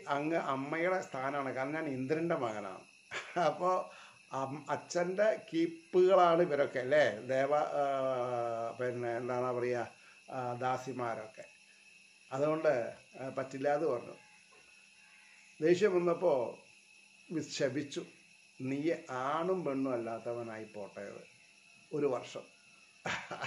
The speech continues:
അതാണ് ഉർവശി ശാപം ഉപഹാരം എന്ന് പറയാൻ കാരണം. അപ്പൊ വിരാട രാജധാനിയിലെ വിരാട രാജാവിൻ്റെ ഭാര്യയ്ക്ക്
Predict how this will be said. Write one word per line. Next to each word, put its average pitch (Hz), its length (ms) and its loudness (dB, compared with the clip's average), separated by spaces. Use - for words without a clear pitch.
അതാണ് 240 440 12
ഉർവശി 208 640 8
ശാപം 202 580 4
ഉപഹാരം 160 500 4
എന്ന് 170 120 2
പറയാൻ 123 360 -2
കാരണം. 104 320 -8
അപ്പൊ 180 160 2
വിരാട 175 460 2
രാജധാനിയിലെ 139 1300 2
വിരാട 143 480 2
രാജാവിൻ്റെ 143 1040 0
ഭാര്യയ്ക്ക് 127 1120 -2